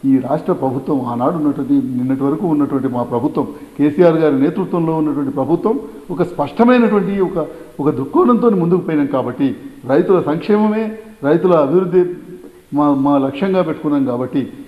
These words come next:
ఎప్పటికప్పుడు వాళ్ళకు కావాల్సినటువంటి విద్యుత్ ఇవ్వటం కావచ్చు, మంచినీళ్ళు ఇవ్వటం, తా-, సాగునీరు ఇవ్వటం కావచ్చు, అన్ని విధాలుగా వారికి అండగా నిలబడ్డాం కాబట్టి ఈరోజు రైతాంగానికి ఒక అండగా, భరోసాగా నిలబడగలిగాం.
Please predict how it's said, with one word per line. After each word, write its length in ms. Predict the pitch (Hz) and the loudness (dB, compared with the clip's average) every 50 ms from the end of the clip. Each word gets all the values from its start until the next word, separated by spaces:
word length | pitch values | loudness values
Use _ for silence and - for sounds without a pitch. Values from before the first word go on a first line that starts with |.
| - - | -4 -4
ఎప్పటికప్పుడు 840 | 143 143 - - 180 165 - 139 156 160 - 185 175 165 - - - - - - 147 | -2 -2 0 2 0 2 2 2 0 2 4 4 4 4 4 0 -6 -12 -10 -4 -2
వాళ్ళకు 300 | 143 143 147 139 143 131 | 0 0 0 -2 -4 -4
కావాల్సినటువంటి 840 | - 139 143 156 170 185 175 - 151 160 170 139 156 160 151 151 | -2 2 4 4 6 4 4 2 -2 -4 -4 -4 -4 -2 -2 0
విద్యుత్ 340 | 147 135 131 139 165 175 170 | 0 0 -2 -2 -2 -2 -2
ఇవ్వటం 340 | 180 156 160 147 139 170 170 | -2 -2 -2 -2 -2 -2 0
కావచ్చు, 360 | 151 151 156 151 151 185 156 | 2 0 0 0 0 -4 -4
మంచినీళ్ళు 480 | 131 123 127 139 131 147 170 175 175 160 | -4 -4 -6 -6 -6 -4 -4 -2 -2 -2
ఇవ్వటం, 240 | 156 151 156 160 147 | -2 -2 -2 -4 -6
తా-, 260 | 151 156 147 139 139 - | -6 -6 -6 -6 -4 -4
సాగునీరు 420 | 127 135 151 160 175 175 170 165 | -4 -4 -2 -2 -2 -4 -2 -2
ఇవ్వటం 320 | 160 156 160 160 160 156 151 | -4 -4 -4 -4 -4 -4 -2
కావచ్చు, 340 | 151 147 147 147 170 156 156 - - - - - - - - | -2 -2 -2 -4 -6 -10 -10 -12 -16 -20 -20 -20 -20 -8 -4
అన్ని 280 | 135 165 220 277 302 302 | -2 0 2 4 6 6
విధాలుగా 460 | 269 254 214 220 220 214 208 214 214 | 8 8 6 6 6 6 4 4 2
వారికి 280 | 208 202 180 170 151 160 | 2 2 2 0 0 0
అండగా 340 | 151 147 165 180 175 180 165 | 0 2 2 2 2 2 0
నిలబడ్డాం 460 | 156 156 151 147 147 143 151 147 139 | 0 0 -2 -2 -2 0 0 0 0
కాబట్టి 360 | 135 135 131 139 135 196 180 156 151 - - - - - - | 0 0 -2 -2 -4 -4 -4 -4 -6 -8 -12 -18 -14 -8 -4
ఈరోజు 260 | 131 139 160 160 160 | -2 0 0 0 -2
రైతాంగానికి 720 | 131 120 - 135 - 175 175 170 165 160 160 156 143 160 147 139 127 - - - - - - 123 | -4 -4 -4 -2 -2 0 0 2 0 0 -2 -2 -2 -2 -2 -2 -2 -4 -8 -14 -18 -14 -14 -10
ఒక 100 | 110 131 | -6 -6
అండగా, 360 | 123 120 123 151 160 165 160 | -2 0 2 2 2 2 2
భరోసాగా 460 | 151 143 139 139 151 - 175 165 156 | 0 0 0 0 0 0 2 2 2
నిలబడగలిగాం. 720 | 143 123 120 135 147 170 170 175 170 151 123 - 110 104 | 0 0 0 0 2 2 2 2 0 -2 -2 -4 -8 -14